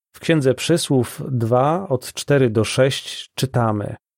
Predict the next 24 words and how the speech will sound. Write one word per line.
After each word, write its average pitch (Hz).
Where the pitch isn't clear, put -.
„Jeśli 110
tych 131
rzeczy 123
będziesz 117
szukał 170
jak 151
srebra 135
i 135
poszukiwał 165
jak 143
ukrytych 143
skarbów, 131
to 147
zrozumiesz, 135
czym 120
jest 113
bojaźń 113
przed 117
Jehową 113
i 127
zdobędziesz 127
wiedzę 120
o 117
Bogu. 117